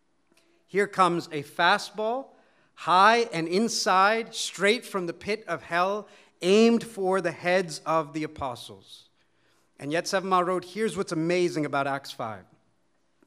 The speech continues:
The apostles are not rattled. They're not intimidated. They don't shrink back in fear. Instead, they step back into the plate.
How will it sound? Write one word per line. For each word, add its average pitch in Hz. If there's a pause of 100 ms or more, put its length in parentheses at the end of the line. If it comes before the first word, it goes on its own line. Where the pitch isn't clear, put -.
(380)
The 131
apostles 190 (580)
are 143
not 143
rattled. 170 (920)
They're 165
not 165
intimidated. 202 (500)
They 175
don't 202
shrink 214
back 175
in 185
fear. 135
Instead, 156
they 147
step 190
back 185
into 170
the 180
plate. 135